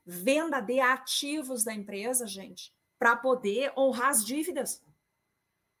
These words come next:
Porque a empresa acabou tendo que se desfazer de patrimônio pra poder custear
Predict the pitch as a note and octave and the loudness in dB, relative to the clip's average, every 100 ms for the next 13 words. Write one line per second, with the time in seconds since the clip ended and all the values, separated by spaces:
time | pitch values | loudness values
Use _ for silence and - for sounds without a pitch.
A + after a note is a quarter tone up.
0 | _ _ _ _ _ A3+ B3 B3 A#3+ C4 | _ _ _ _ _ 0 2 4 4 4
1 | D4+ D#4 C4 C#4 C4+ C4+ D#4+ - C4 A3 | 4 0 -2 -2 -2 -6 0 0 0 2
2 | B3+ - C#4+ B3+ - - G#3 D4+ C4+ B3+ | 2 2 0 0 0 0 0 -2 -4 -8
3 | B3 G#3 F#3 F#3+ C4 D#4+ G#3+ - _ _ | -8 -8 -8 -6 -8 -8 -12 -16 _ _
4 | _ A#3 A#3 A#3 A#3 - - D4+ A#3 A#3+ | _ -4 -4 -4 -2 -2 -2 0 2 0
5 | - | -4